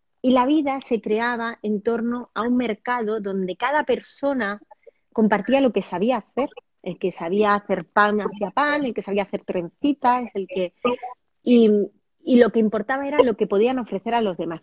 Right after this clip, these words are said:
Y ofrecer a los demás algo era lo que les ayudaba a superar el trauma de la guerra y lo que les ayudaba a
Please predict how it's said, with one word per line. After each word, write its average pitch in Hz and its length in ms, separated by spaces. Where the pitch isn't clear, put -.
Y 240 140
ofrecer 247 560
a 349 80
los 254 200
demás 233 380
algo 247 640
era 262 280
lo 220 120
que 220 100
les 208 180
ayudaba 262 380
a 302 60
superar 240 420
el 214 340
trauma 233 600
de 190 200
la 185 140
guerra 233 460
y - 100
lo 214 100
que 220 100
les 220 180
ayudaba 277 720
a 269 260